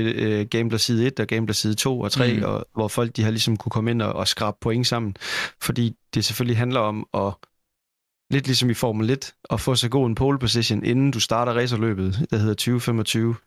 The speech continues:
Speaker 1: Øhm, og det har der været meget fokus på. Øh, og der er nogle hold, der står bedre end andre. Øh, det er uden tvivl. Øhm, men, øhm, jeg er noget spændt på det, fordi, øh,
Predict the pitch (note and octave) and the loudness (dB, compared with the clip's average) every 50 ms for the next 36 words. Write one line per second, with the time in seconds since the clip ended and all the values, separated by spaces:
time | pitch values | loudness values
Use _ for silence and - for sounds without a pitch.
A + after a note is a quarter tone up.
0 | _ - - A2 G#2+ G2+ G2 G2 F#2+ F#2+ F#2 G2 - - _ _ _ _ _ _ | _ -2 0 2 2 2 2 2 2 2 2 0 -2 -6 _ _ _ _ _ _
1 | _ _ _ _ _ _ _ _ _ _ C2+ - A#2+ D3 D3 C3+ A#2 A2 G#2+ G#2+ | _ _ _ _ _ _ _ _ _ _ -4 0 2 2 2 2 2 0 0 0
2 | A2 A#2 B2 A2+ - B2 A#2+ A2 G#2+ - - - G#2+ G2+ - - _ - - B2 | 0 0 0 0 -2 -2 -2 -2 -2 -4 -4 -4 -4 -4 -4 -8 _ -6 -4 -2
3 | - - - - C#3+ C#3+ D3 C#3+ C#3+ C#3+ C#3 B2+ B2 B2 A#2 G2+ - - A2 G#2 | -2 -2 0 0 0 0 2 0 0 0 0 0 0 -2 -2 -4 -2 -2 -2 -2
4 | - - G#2+ A2 A2+ A#2 A2+ G#2 G2 G2 - G#2+ F#2+ F#2 F2+ F2+ F2+ F#2 F#2 F#2+ | -2 -2 0 0 2 2 0 0 0 -2 -2 0 0 2 2 2 0 0 -2 -2
5 | G#2 G#2+ G2 F2+ F2+ - - - C3 G#2+ G2+ G2+ G#2 A2 A2 A2+ A2+ A2+ - - | -2 -2 -4 -4 -6 -6 -4 -2 -2 0 0 0 0 0 0 2 0 0 0 0
6 | A2 G2+ F#2+ - - - _ - A2 G2+ G2 F#2 F#2 F2+ F2+ F2+ F#2+ - - _ | -2 -2 -4 -6 -12 -8 _ -4 -2 -2 -2 -2 -2 -2 -2 -4 -4 -6 -10 _
7 | _ _ _ _ _ _ _ _ _ _ _ _ - A#2+ A#2+ A2+ A2 A2 G#2+ G2+ | _ _ _ _ _ _ _ _ _ _ _ _ -2 -2 0 0 0 0 0 0
8 | G2+ G2+ G2+ G2+ F#2+ - _ _ _ _ _ _ _ _ _ _ _ _ _ _ | 0 0 0 -2 -4 -6 _ _ _ _ _ _ _ _ _ _ _ _ _ _
9 | _ _ - A2 A2 A#2 C3 C#3 C#3+ - - D#3 C#3 - - C#3 C3 B2 - B2 | _ _ -4 -2 0 2 0 0 0 0 -2 -2 -2 -2 0 0 0 0 -2 -6
10 | - - D3 D3 C#3 C#3+ C#3+ B2+ A2+ G#2+ G#2 | -4 -2 -2 0 0 2 2 2 2 2 0